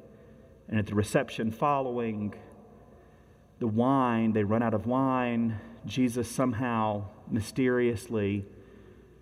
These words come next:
finds more, and even more mysteriously, the wine gets better.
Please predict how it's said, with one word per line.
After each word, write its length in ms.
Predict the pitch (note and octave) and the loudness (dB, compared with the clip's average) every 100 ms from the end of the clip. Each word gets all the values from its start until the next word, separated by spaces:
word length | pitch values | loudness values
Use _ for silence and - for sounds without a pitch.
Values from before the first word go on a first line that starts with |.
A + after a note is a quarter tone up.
| - | -20
finds 520 | - C3+ B2 A#2+ G#2+ A#2 | -4 0 2 2 2 2
more, 460 | B2 C3+ B2+ A#2+ | 2 2 2 2
and 160 | G#2 A2 | 2 2
even 220 | G#2+ G#2+ | 0 2
more 260 | B2 C3+ C3 | 4 4 2
mysteriously, 800 | A#2 - B2+ A#2+ A2+ - A2 | 0 -2 -2 -2 -2 -4 -2
the 80 | A2 | -2
wine 460 | G#2+ A2 A#2+ A#2+ A2 | 0 0 2 2 2
gets 340 | A2+ G#2 - | 2 -2 -6
better. 640 | G2 F2 G2+ F2 E2+ D#2 | -6 0 0 0 -6 -8